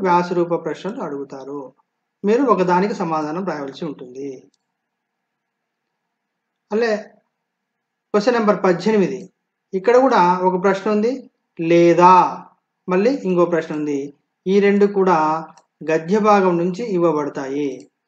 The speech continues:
So ఇక్కడ గద్యం. పద్దెనిమిదవ ప్రశ్న గద్య భాగ పాఠ్యాంశాల నుంచి రెండు ప్రశ్నలు ఇవ్వబడతాయి.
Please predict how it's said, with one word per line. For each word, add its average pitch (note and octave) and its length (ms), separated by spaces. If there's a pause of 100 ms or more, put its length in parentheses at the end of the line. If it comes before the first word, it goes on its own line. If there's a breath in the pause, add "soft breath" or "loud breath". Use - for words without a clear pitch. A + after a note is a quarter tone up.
(3250)
So - 120
ఇక్కడ D#3+ 180 (160)
గద్యం. C#3+ 400 (2750)
పద్దెనిమిదవ F#3 420
ప్రశ్న F3 340 (640)
గద్య D3+ 300
భాగ F#3 220 (100)
పాఠ్యాంశాల E3 640
నుంచి D3+ 320
రెండు E3+ 220
ప్రశ్నలు D#3+ 380
ఇవ్వబడతాయి. C#3 760